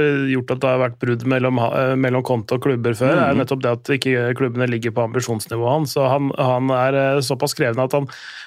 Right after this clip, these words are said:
Speaker 1: at han, selv om han får alt det han vil i et overgangsvindu, fire stykker og brukt en halvannen milliard eller et eller annet sånt noe nett,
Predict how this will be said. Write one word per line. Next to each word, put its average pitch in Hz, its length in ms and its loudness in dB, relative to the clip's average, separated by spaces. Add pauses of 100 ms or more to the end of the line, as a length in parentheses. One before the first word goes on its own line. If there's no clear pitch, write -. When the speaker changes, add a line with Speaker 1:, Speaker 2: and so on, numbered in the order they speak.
(120)
Speaker 1:
at 143 120 0
han, 147 340 0
selv 139 180 2
om 139 60 4
han 151 140 0
får 151 180 0 (280)
alt 143 260 0
det 151 80 2
han 139 120 2
vil 135 200 4
i 151 60 4
et 147 140 -4 (100)
overgangsvindu, 123 680 0
fire 131 300 2
stykker 127 400 -2
og 127 380 2
brukt 123 340 -4
en 131 1040 -2
halvannen 131 400 2
milliard 131 340 2
eller 135 200 2
et 120 80 -4
eller 139 100 0
annet 135 80 -2
sånt 123 160 -6
noe 139 320 2
nett, 165 380 -4